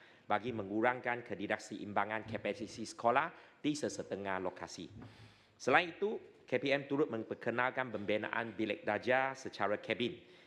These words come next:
iaitu menggunakan teknologi Industrial Building System, I B S, di bawah program menangani isu sekolah kepadatan tinggi di pelbagai negeri.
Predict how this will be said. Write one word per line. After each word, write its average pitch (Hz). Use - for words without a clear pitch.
iaitu 101
menggunakan 113
teknologi 104
Industrial 101
Building 101
System, 143
I 117
B 113
S, -
di 101
bawah 131
program 117
menangani 104
isu 123
sekolah -
kepadatan 101
tinggi 101
di 143
pelbagai 92
negeri. 90